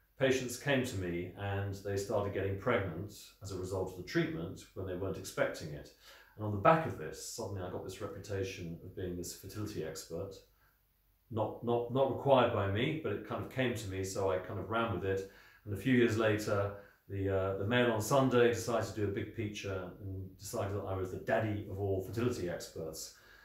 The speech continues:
So, um, as we probably know, that once, you know, the biggest selling newspaper puts a, a label on you, you can't really escape it. So, having said all that, people are people, and we treat people. And what we know from the system of medicine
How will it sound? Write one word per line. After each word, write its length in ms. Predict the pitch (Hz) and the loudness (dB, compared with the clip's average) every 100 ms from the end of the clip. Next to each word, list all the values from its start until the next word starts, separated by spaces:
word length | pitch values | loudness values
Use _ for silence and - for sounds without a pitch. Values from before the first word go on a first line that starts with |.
| - | -16
So, 360 | - 113 107 95 | 0 2 4 4
um, 140 | 107 | 2
as 140 | 117 120 | 0 -2
we 60 | |
probably 240 | 120 160 127 | 6 8 8
know, 260 | 117 98 | 6 4
that 140 | 95 - | 0 0
once, 360 | 123 123 - | -2 -2 -8
you 60 | 113 | -6
know, 120 | 95 | -6
the 180 | 95 - | -6 -6
biggest 320 | 113 123 120 | -2 0 0
selling 380 | - 107 104 104 - | 2 0 0 -4 -4
newspaper 720 | 107 113 - 107 95 92 95 95 - - - - - - | -2 -2 0 0 2 2 0 -2 -12 -20 -20 -20 -20 -4
puts 200 | 147 185 | -2 4
a, 180 | 113 117 | 4 6
a 80 | 117 | 8
label 400 | 139 160 101 95 | 10 10 8 2
on 100 | 90 | 0
you, 140 | 92 98 | -2 -4
you 160 | 101 | -4
can't 240 | 127 120 101 | -2 -2 -2
really 160 | 90 | -4
escape 400 | - - 107 95 | -4 -2 -2 -2
it. 240 | - - - _ _ - - - - | -6 -10 -18 _ _ -20 -20 -20 -14
So, 460 | - 160 - - - - - _ _ _ | 6 10 10 6 0 -12 -20 _ _ _
having 240 | 143 151 | 4 4
said 220 | - 208 | 8 8
all 180 | 151 - | 10 8
that, 260 | 202 - - - - _ _ _ _ _ | 6 4 0 -10 -18 _ _ _ _ _
people 260 | 160 160 | 2 6
are 120 | 131 - | 4 6
people, 580 | 127 120 139 165 - - _ _ | 4 4 0 -2 -6 -16 _ _
and 200 | 110 110 | -4 2
we 160 | 131 143 | 4 4
treat 360 | - 135 - | 2 0 2
people. 540 | 117 110 131 160 - - _ - _ | 0 0 -2 -2 -4 -12 _ -20 _
And 120 | 117 | 2
what 160 | 139 131 | 2 6
we 100 | 127 | 6
know 160 | 147 | 8
from 140 | 143 127 | 6 4
the 80 | 120 | 2
system 340 | 156 - 117 | 2 0 0
of 60 | 110 | 2
medicine 580 | 160 127 - 87 92 | 2 2 -2 -6 -8